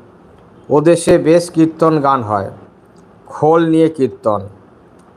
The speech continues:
নকুর আচার্যের গান চমৎকার। তোমাদের বৃন্দাবনে সেবা আছে? বলরাম, "আজ্ঞা, হাঁ, একটি কুঞ্জ আছে, শ্যামসুন্দরের সেবা।"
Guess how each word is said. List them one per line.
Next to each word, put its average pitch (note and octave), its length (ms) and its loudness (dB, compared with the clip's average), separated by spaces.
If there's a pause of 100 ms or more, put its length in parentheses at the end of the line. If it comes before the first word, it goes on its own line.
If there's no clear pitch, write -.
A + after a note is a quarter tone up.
নকুর D#3+ 440 2
আচার্যের D3 640 0
গান C3+ 380 0
চমৎকার। B2+ 640 -2 (1000)
তোমাদের D3 500 2
বৃন্দাবনে C3+ 600 0
সেবা B2+ 360 0
আছে? D#3+ 400 -2 (1000)
বলরাম, C3 320 2
"আজ্ঞা, B2 300 0
হাঁ, A2 400 -2 (480)
একটি C#3+ 300 0
কুঞ্জ D#3+ 440 2
আছে, C3 440 -2
শ্যামসুন্দরের D3 800 -2
সেবা।" G#2+ 440 -4